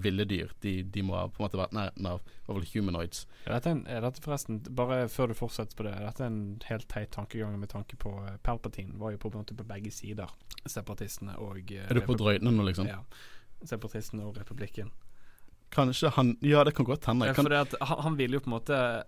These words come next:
Speaker 2: eh, starte denne konflikten, men i hovedsak ender det med republikks seier.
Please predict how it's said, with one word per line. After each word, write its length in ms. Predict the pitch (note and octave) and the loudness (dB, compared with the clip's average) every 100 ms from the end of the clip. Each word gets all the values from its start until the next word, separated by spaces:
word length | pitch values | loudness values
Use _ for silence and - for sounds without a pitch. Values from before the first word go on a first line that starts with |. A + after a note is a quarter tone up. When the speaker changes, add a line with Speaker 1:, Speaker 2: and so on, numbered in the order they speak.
| - | -10
Speaker 2:
eh, 560 | - - D#2 D#2+ G2+ - | -12 -12 -14 -12 -12 -8
starte 380 | - - B2+ B2+ | -6 -2 -2 0
denne 180 | B2+ A2+ | -2 -2
konflikten, 680 | - - C3+ - - G#2+ G#2+ | -4 -6 -8 -6 -8 -8 -8
men 360 | C#3 A2 A2 G#2+ - | -8 -6 -6 -8 -10
i 120 | A2 | -10
hovedsak 680 | A2+ A2+ B2 - G#2+ - - - - - - | -8 -8 -8 -10 -10 -12 -14 -16 -18 -14 -10
ender 220 | A2+ A#2 | -8 -6
det 140 | A#2+ G#2 A#2 | -6 -8 -10
med 240 | A2 G#2+ | -10 -10
republikks 920 | A2 - A2+ - - - - - - - | -12 -10 -8 -8 -10 -12 -10 -8 -8 -10
seier. 480 | - - A#2+ G#2+ F#2+ | -10 -8 -8 -8 -12